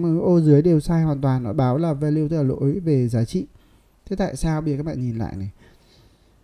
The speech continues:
Trong ô G năm thì, ờ, công thức là từ gì? A hai trừ đi I năm. Rồi, không sao hết. Nhưng trong ô G sáu công thức là A ba, A ba thì hỏng, nên trừ đi I sáu là sai. Do vậy chúng ta phải làm sao mà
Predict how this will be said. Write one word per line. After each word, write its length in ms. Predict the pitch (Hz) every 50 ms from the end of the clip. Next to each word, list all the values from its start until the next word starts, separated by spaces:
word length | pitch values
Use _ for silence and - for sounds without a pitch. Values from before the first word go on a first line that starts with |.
| _ _ _ -
Trong 160 | - 202 196
ô 380 | 196 196 196 196 196 190 190 190 180 - _ _ _ _ _
G 140 | - 151 170 185 185
năm 240 | 185 180 180 170 160 - - - - _ _ -
thì, 300 | - 156 143 135 131 131
ờ, 180 | 123 117 117 120
công 160 | - 165 165
thức 180 | 165 214 220 -
là 120 | 127 117
từ 340 | 113 - 123 123 123 127 - -
gì? 300 | - 123 123 123 123 120 - _ -
A 80 | 156
hai 300 | 156 160 165 170 165 160
trừ 180 | 151 - - 127
đi 120 | 120 131
I 160 | 135 160 151 139
năm. 160 | 143 139 135 135 - _ _ _ _ _
Rồi, 140 | - 123 120
không 160 | - - 143
sao 160 | 139 - 139 135
hết. 160 | 139 156 170 - _ _ _ _ _ _ _ - - - _ _ _ _ _ -
Nhưng 180 | 196 196 196
trong 300 | 190 196 185 180 180 190
ô 360 | 175 175 175 170 170 170 - -
G 160 | - 131 135 156 151 139
sáu 300 | - - 127 110 123 143
công 160 | - 151 143
thức 160 | 170 - -
là 180 | 151 131 117 - -
A 160 | 135 151 160
ba, 200 | 165 160 160 156
A 140 | - 151 170
ba 160 | 180 180 180
thì 120 | 180 165
hỏng, 300 | 139 131 123 107 95 98 - _ -
nên 200 | 160 160 165 160
trừ 180 | - 170 139
đi 220 | 127 139 147 151 - - -
I 160 | 170 160 151
sáu 280 | 147 - - 120 117 131
là 140 | 156 160 131
sai. 340 | - - 135 131 131 131 131 _ _ _ _ _ _ _ _ _ _ _ -
Do 120 | - 196
vậy 160 | 185 196 -
chúng 160 | - - 156 175
ta 100 | 170 160
phải 200 | - 160 139 107
làm 240 | 104 101 98 107
sao 280 | 104 - - 147 139 135
mà 240 | 127 120 110 98